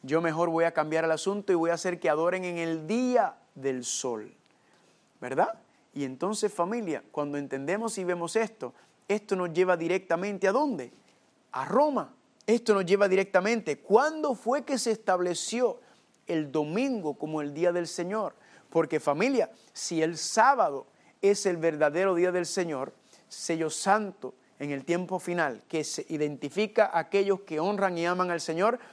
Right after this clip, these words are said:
y por hacerlo van a recibir el sello de Dios, significa que entonces que la falsificación será adorar ¿en qué día? ¿En qué día que van a creer que es santo? El domingo. Y entonces tenemos, familia, aquí están,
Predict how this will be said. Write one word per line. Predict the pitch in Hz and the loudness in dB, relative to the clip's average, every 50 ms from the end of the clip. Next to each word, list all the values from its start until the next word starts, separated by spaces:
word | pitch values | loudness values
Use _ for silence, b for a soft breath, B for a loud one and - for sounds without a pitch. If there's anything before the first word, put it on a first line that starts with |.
| B B _ - | B B _ -6
y | 175 | -4
por | - - 156 151 | 0 2 2 2
hacerlo | 143 - - 196 202 220 220 202 | 2 2 2 2 4 4 4 4
van | 185 185 190 | 4 4 4
a | 190 | 2
recibir | 185 185 165 175 180 175 185 175 | 2 0 0 0 2 4 4 4
el | 165 160 | 4 2
sello | 160 - - - 190 190 196 185 | 0 0 2 2 4 4 4 4
de | 170 165 | 2 4
Dios, | 165 208 247 285 285 - - b b b b b b b b | 6 6 4 4 2 -2 -8 b b b b b b b b
significa | - - - - 175 175 175 170 160 - 196 202 202 202 175 | -8 -6 -2 0 0 0 0 0 0 0 0 0 0 0 0
que | 196 | 0
entonces | 185 175 214 220 214 - 196 180 | 0 2 2 0 2 0 -2 0
que | 170 | 2
la | 160 156 143 | 2 2 2
falsificación | - 151 147 143 156 143 151 143 - 135 - - 233 226 196 139 117 _ _ _ _ _ _ _ _ _ B B B B B B B B B | 2 2 0 0 -4 -6 -4 -2 -2 0 2 2 2 2 2 -2 -6 _ _ _ _ _ _ _ _ _ B B B B B B B B B
será | - - - 165 160 170 180 185 - - | -6 0 4 6 8 8 8 6 4 4
adorar | 170 175 175 175 175 175 180 190 190 - - _ _ _ _ _ _ | 4 4 6 6 6 6 6 6 4 -2 -10 _ _ _ _ _ _
¿en | - 180 180 | -6 -4 0
qué | - 196 214 226 | 2 2 2 2
día? | 254 254 226 170 | 2 0 0 0
¿En | 160 160 | -2 -2
qué | 156 - 214 220 208 | 0 2 2 4 4
día | 208 233 233 214 180 - - b b b b b b b b _ - | 2 2 4 4 2 2 -4 b b b b b b b b _ -4
que | - 165 | 0 2
van | 160 175 185 190 | 4 4 4 4
a | 185 | 2
creer | - 185 196 196 190 | 0 2 2 2 2
que | - 202 | 2 0
es | 185 - | 2 4
santo? | 240 254 269 262 - - 156 139 135 - _ - | 6 4 4 4 -2 -6 -6 -6 -8 -10 _ -4
El | 156 147 143 | -2 0 2
domingo. | 143 160 180 226 254 254 247 - - - _ _ _ _ _ _ _ _ _ _ _ _ _ _ - | 2 2 4 2 2 2 0 -4 -8 -12 _ _ _ _ _ _ _ _ _ _ _ _ _ _ -4
Y | 151 | -4
entonces | 147 139 127 156 160 160 170 - | -2 0 0 -2 -2 -2 -2 -2
tenemos, | 160 156 160 170 160 | -2 -2 -2 -4 -4
familia, | - 160 160 175 180 170 165 | -4 -2 -2 0 2 2 0
aquí | 156 - 165 | 0 0 -4
están, | - - - 196 185 151 | 0 2 2 2 2 0